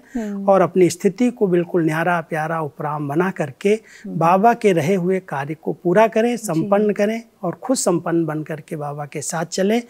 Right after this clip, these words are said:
Speaker 2: और फिर नई दुनिया की स्थापना हो, भारत हमारा स्वर्ग बने।
Speaker 1: जी, बहुत बहुत धन्यवाद भाई साहब आपका हमारे साथ जुड़ने के लिए इस कार्यक्रम में।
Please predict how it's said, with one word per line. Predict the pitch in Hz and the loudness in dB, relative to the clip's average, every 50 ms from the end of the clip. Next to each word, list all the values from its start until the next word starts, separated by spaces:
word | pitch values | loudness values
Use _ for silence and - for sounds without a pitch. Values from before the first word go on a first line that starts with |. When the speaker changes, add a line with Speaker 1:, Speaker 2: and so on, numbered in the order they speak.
| - - - _ _ - | -12 -20 -20 _ _ -4
Speaker 2:
और | 180 165 | -2 -2
फिर | 170 - 190 | 0 0 2
नई | 175 165 170 190 185 | 2 4 4 4 4
दुनिया | 165 156 156 160 160 160 | 2 2 0 0 -2 -4
की | 151 - 180 175 175 170 - _ _ - | -4 -4 -4 -4 -4 -6 -10 _ _ -14
स्थापना | - - 151 151 147 - - 196 208 202 | -12 -8 -8 -8 -4 -2 2 4 4 4
हो, | 180 208 254 254 254 254 - - - _ - | 6 6 6 4 4 0 -8 -20 -16 _ -8
भारत | 147 143 160 170 180 170 - - | -4 -2 0 0 0 -2 -4 -8
हमारा | 147 135 135 - - | -12 -12 -12 -12 -10
स्वर्ग | - - - 156 135 135 | -10 -10 -10 -10 -12 -14
बने। | 139 127 123 131 131 131 _ _ _ _ _ - | -16 -18 -18 -20 -20 -20 _ _ _ _ _ -16
Speaker 1:
जी, | 196 185 - 202 185 185 190 185 - - | -14 -14 -12 -12 -12 -12 -12 -14 -10 -10
बहुत | 214 208 202 220 214 | -10 -10 -8 -10 -10
बहुत | 202 196 190 196 202 | -10 -10 -10 -10 -10
धन्यवाद | 196 196 208 196 190 196 196 202 202 226 285 - _ _ - - - _ _ 196 | -10 -10 -10 -10 -10 -10 -10 -10 -10 -10 -12 -14 _ _ -20 -20 -20 _ _ -16
भाई | 196 196 196 190 | -14 -14 -14 -14
साहब | - - 208 196 190 | -12 -10 -10 -8 -8
आपका | 190 185 - _ - 202 | -10 -12 -12 _ -12 -10
हमारे | 196 202 196 196 185 190 | -8 -6 -6 -6 -6 -6
साथ | 190 - 208 196 196 | -8 -8 -8 -8 -6
जुड़ने | 180 202 190 190 196 208 196 | -6 -6 -6 -6 -8 -8 -10
के | 196 - 202 | -10 -10 -10
लिए | 196 196 196 190 190 | -8 -8 -8 -8 -10
इस | 190 - - | -10 -12 -14
कार्यक्रम | - 190 180 180 180 - 190 190 190 | -14 -14 -12 -14 -14 -12 -12 -10 -8
में। | 190 196 226 277 | -8 -8 -10 -10